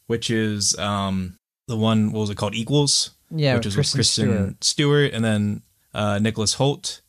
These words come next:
Speaker 1: which I just remember being really dull. It had kind of an interesting sci-fi premise, and then, uh, I just found it to be, uh, pretty, pretty much a slog to sit through. But I did wanna see, I, I think he made one called Breathe In with, uh, Guy Pearce.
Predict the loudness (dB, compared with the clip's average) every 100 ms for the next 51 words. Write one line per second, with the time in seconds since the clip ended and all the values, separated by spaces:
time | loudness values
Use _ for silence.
0 | -4 -2 -2 -4 -2 -4 0 0 0 0
1 | 0 2 2 2 2 2 2 4 4 2
2 | 0 -2 _ -6 0 2 4 4 4 4
3 | 2 2 2 2 -2 -14 -4 0 2 2
4 | 2 2 0 -2 -6 _ -4 0 2 2
5 | 0 _ -2 2 4 4 2 -2 -10 -4
6 | -4 0 0 2 0 -4 -6 -2 -2 -2
7 | -2 -2 -2 -2 -6 _ _ -12 -4 -2
8 | -4 -6 -8 -2 0 0 -2 0 2 2
9 | -2 -4 -4 -4 -4 -6 -2 0 2 2
10 | 2 2 2 2 2 -2 -2 2 2 4
11 | 2 2 0 0 2 2 4 2 2 0
12 | -4 -4 -2 0 0 -2 0 0 0 0
13 | -2 -2 -6